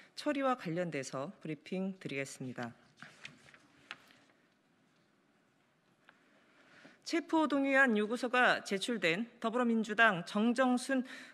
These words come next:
의원에 대해 오늘 검찰이 결국 대면 조사 없이 공직선거법 위반 혐의에 대해 기소를 했습니다. 더불어민주당 정정순 의원은 공직선거법, 정치자금법,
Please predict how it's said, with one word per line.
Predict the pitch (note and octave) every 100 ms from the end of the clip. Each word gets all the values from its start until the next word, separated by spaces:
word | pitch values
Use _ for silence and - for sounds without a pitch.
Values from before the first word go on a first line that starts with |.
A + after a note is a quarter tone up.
| -
의원에 | G#3+ A3 F#3+
대해 | F3+ G3 C#3 -
오늘 | G3 A#3+ G#3+ C3+
검찰이 | - G3 A3 C4+ G3+ G3 B3+ -
결국 | G#3+ G#3 A3+ D3 - - _ -
대면 | A#3 C#4 C#4
조사 | A#3+ G#3 C4 D#3
없이 | E3 - E3 F3 - - _
공직선거법 | A3+ A#3+ A#3+ B3+ C4+ B3 A#3+ B3 B3 - - -
위반 | G3 G3+ A3
혐의에 | A#3 A3 G3+
대해 | E3 E3 G3+ - - -
기소를 | A#3 B3+ A#3 A#3 D#3 E3+
했습니다. | A#3 - F#3+ B2 B2 A#2 - _ _ _ _ _ _ _ _ - - - -
더불어민주당 | B3+ C4+ C4+ C4 B3+ C#4+ B3+ F#3+
정정순 | - A#3 B3+ C4+ C4 C4 C4
의원은 | G#3+ G3 F3 G3 -
공직선거법, | - A#3 B3 B3 A3+ F#3+ F3 D3+ C3 - - -
정치자금법, | - A#3+ A#3+ A#3 A3 F#3+ F#3 D#3+ C3+ -